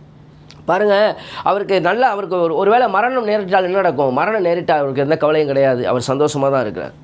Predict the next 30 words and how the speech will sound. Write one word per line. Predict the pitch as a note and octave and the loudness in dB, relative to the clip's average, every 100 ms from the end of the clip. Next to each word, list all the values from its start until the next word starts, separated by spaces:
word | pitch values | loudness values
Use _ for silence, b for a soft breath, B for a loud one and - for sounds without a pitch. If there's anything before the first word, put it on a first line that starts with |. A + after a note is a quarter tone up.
| B B B B | B B B B
மரணத்தை | B2 E3+ A3+ A3+ F#3 | -2 0 0 0 2
எதிர்கொள்ள | G#3 A3+ G#3+ | 2 2 2
அவர் | F#3 D3+ | 2 0
சந்தோஷமா | D#3 E3+ F#3+ F#3 E3 | -2 0 0 0 0
இருந்தார். | D3 B2+ B2+ A#2 G2+ - B B B B | 0 -2 0 0 -2 -16 B B B B
இன்னைக்கு | D#3 E3 | -2 0
இந்த | D#3+ | 0
அருமையான | E3+ G#3 A#3 | 0 0 0
தேவ | G#3 A3+ A#3 | 0 2 2
பிள்ளைகளாகி | A3+ A3 G#3+ G#3 G3 | 2 4 4 2 0
நம்முடைய | F3+ E3+ E3 | 0 2 2
வாழ்க்கையில | F#3+ G3 G3 G3 E3+ B2+ | 2 2 2 4 2 0
பல | D#3 E3+ | -2 0
நேரங்கள்ல | G3 G#3 F#3+ D#3+ | 2 2 2 0
மரணம் | D3 F3+ A3 G3+ | 0 0 -2 -2
என்பது | F#3 F3+ E3 | 0 0 2
நம்மை | D3+ D3 C3 | 0 0 2
பயமுறுத்துகிற | D3+ G3+ G#3 G3 G3 F3 | 2 2 0 0 2 4
ஒரு | D3+ | 2
காரியமா | D3 D3 C#3+ C#3+ B2+ | 2 0 0 0 0
இருக்கிறது. | A#2 A#2 A2 | 0 -2 0
ஒரு | B2 | 0
தேவ | B2 E3 F#3 | 2 2 2
பிள்ளைக்கு | E3+ D3+ D3+ C3+ | 0 -2 0 0
மரணம் | B2+ D#3+ E3 | 0 0 0
என்பது | D3 C3 B2 A2+ | 0 0 0 0
பயப்பட | A2+ D3 D3+ D3+ | 0 0 0 0
வேண்டிய | C#3+ C3+ A2+ | 0 0 0
அவசியமே | B2 - C3 B2 | -2 -2 -4 -4
இல்லை. | G#2 | -6